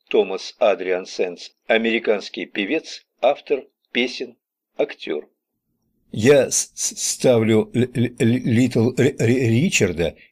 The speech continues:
и Крикуна Джея Хокинса. Джей Хокинс по прозвищу Крикун, тысяча девятьсот двадцать девятый двухтысячный, Джи Лейси Дж Хокинс, один из самых известных и влиятельных американских музыкантов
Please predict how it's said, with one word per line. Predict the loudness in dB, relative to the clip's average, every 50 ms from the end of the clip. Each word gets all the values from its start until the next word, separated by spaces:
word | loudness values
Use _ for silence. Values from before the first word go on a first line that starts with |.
| _ -2
и | 0 0 0
Крикуна | 0 0 0 0 2 2 0 2 4 2 2
Джея | 2 2 0 2 2 2 2 2 0 _
Хокинса. | _ -2 0 0 2 2 0 -2 0 -2 -2 -2 -2 -4 _ _ _ _ _ _ _ _ _ _ _ _ _ _ _ -4
Джей | 0 2 2 2 2
Хокинс | 2 0 -2 -2 -2 -8 -8 -8 -10
по | -2 -2 -2
прозвищу | 0 2 -2 -2 -2 -2 -6 -4 -4 -4 -4
Крикун, | -2 -4 -4 -4 -4 -6 -6 -6 -10 _ _ _ _ _ _ -4
тысяча | -2 -2 0 0 -4 -4
девятьсот | -6 -6 -6 -6 -6 -2 -4 -4 -4 -4 -12
двадцать | -12 -4 0 0 0 -2 -4 -14 -8
девятый | -6 -4 0 0 0 0 -2 -8 -10 -10 _ _
двухтысячный, | -12 -12 -12 -10 -8 -6 -6 -4 -2 -4 -4 -4 -6 -10 -10 _ _ _ _ _ _ _ _ -14
Джи | -6 -2 2 4 4 4
Лейси | 4 2 0 -2 -4 -6 -6 -6 -6 -6 _
Дж | -6 -4 -4 -4 -6 _ _ _ _ _ _ _
Хокинс, | -12 -2 0 0 0 0 -4 -10 -10 -10 -16 -18 -20 _ _ _ _ _ _ _ _ _
один | 2 2 2 2 0 -2 -2
из | -6 -2
самых | 0 0 0 0 0 -6 -6 -8
известных | -8 -6 -4 -2 -2 -2 -2 -2 -6 -8 -8 -10 _ -10
и | -8 -6 -6 -6 -8 -10
влиятельных | -10 -8 -6 -2 2 2 0 0 0 -8 -10 -10 -8 -8
американских | -6 -6 -4 -6 -4 -2 -2 -4 -4 -4 -12 -16 -16 -14
музыкантов | -14 -12 -10 -4 -2 -2 -2 0 -2 -6 -6